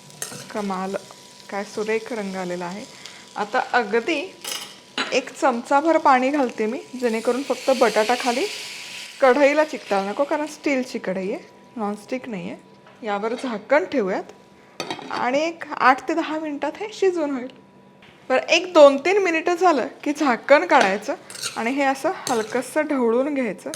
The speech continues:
किंवा मिक्स करून घ्यायचं, जेणेकरून त्या काचऱ्या कढईच्या बुडाशी चिकटत नाही याची खात्री करण्यासाठी. आता पुन्हा झाकण ठेवूयात आणि शिजवून घेऊयात. चला, तर मग इथे जेमतेम सात आठ मिनिटं झालेली आहेत. बटाटा मस्त वाफवून घेतलेला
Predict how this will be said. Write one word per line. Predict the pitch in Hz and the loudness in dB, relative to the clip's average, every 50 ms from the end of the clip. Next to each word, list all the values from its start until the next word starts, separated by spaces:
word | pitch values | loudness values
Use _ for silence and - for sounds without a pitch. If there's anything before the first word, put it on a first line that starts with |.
| - - | -6 -4
किंवा | 254 233 233 240 | -4 -2 -2 -4
मिक्स | 247 240 247 247 - - - | -4 -6 -6 -6 -6 -6 -4
करून | 240 214 208 202 202 | -4 -2 -2 -2 -4
घ्यायचं, | 202 196 196 269 | -6 -6 -6 -4
जेणेकरून | 262 269 247 226 220 214 240 254 349 415 - - - - - - - - - - | -2 0 0 -2 0 2 2 2 2 0 -6 -10 -16 -16 -18 -18 -20 -18 -10 -4
त्या | 247 240 | -4 -2
काचऱ्या | 247 - 233 196 208 - - 220 240 302 - - - - - - - - | 0 4 2 2 2 2 -2 -2 -2 -4 -4 -8 -16 -20 -20 -20 -8 -2
कढईच्या | - 240 226 226 220 233 226 - 277 | 0 2 2 4 2 2 2 2 0
बुडाशी | 285 285 240 196 190 226 - - 320 | 2 2 2 0 0 -2 -4 -8 -10
चिकटत | 320 - 285 233 - - - 262 262 262 | -8 -6 -8 -10 -6 -2 0 0 0 0
नाही | 294 262 240 226 202 208 - - - - - - - - - - - - - | -2 -6 -4 -4 -6 -8 -10 -16 -14 -14 -14 -16 -18 -20 -20 -20 -20 -10 -6
याची | 202 196 196 285 311 311 - | -6 -6 -4 -6 -8 -6 -2
खात्री | - - - - - 196 190 | 2 2 2 2 0 -6 -6
करण्यासाठी. | 180 180 165 - - - 190 190 190 - - - - - - - | -4 -4 -6 -6 -6 -10 -12 -12 -14 -16 -18 -20 -20 -20 -20 -20
आता | - - 214 | -14 -12 -10
पुन्हा | 214 - 294 311 330 285 | -4 -2 0 2 2 2
झाकण | 247 233 202 - 202 202 | 2 0 -2 -4 -6 -10
ठेवूयात | 202 - 214 208 262 381 - - - - - - - - - | -10 -8 -8 -8 -8 -8 -10 -14 -20 -20 -20 -20 -20 -16 -10
आणि | 262 262 392 415 | -8 -6 -6 -4
शिजवून | - - 339 226 180 160 - - - | 0 0 0 0 0 -6 -8 -10 -14
घेऊयात. | - - - - - - - - - - - - - | -16 -16 -16 -18 -20 -20 -20 -20 -20 -20 -10 2 6
चला, | 302 285 285 320 359 | 8 10 10 10 10
तर | - 415 381 | 8 6 4
मग | 330 320 311 311 - | 4 2 0 0 0
इथे | - - 330 349 370 370 | -2 -2 0 0 0 0
जेमतेम | 370 330 294 302 320 311 359 392 392 381 | 4 6 6 6 6 4 2 0 0 0
सात | - - 339 269 247 - - 320 | 2 6 8 8 8 8 6 4
आठ | 330 - - 339 | 4 4 2 -2
मिनिटं | 330 294 277 277 262 - 294 294 | -2 -2 0 0 0 0 0 0
झालेली | 285 277 254 240 226 226 262 - - 254 | 0 -2 -2 -2 -2 0 -2 -2 0 0
आहेत. | 254 214 214 240 262 - | -2 -2 -2 -6 -6 -6
बटाटा | 269 247 208 202 208 220 214 262 262 | -2 -2 -2 0 -2 -4 -6 -6 -6
मस्त | 254 247 226 220 - - - | -6 -6 -8 -10 -6 -2 -2
वाफवून | 262 233 233 185 180 180 - - 254 277 277 285 | -2 0 0 -2 -2 -2 -2 0 0 0 2 0
घेतलेला | 277 254 - - 226 220 220 233 | 0 -2 -2 -2 -2 -2 0 -2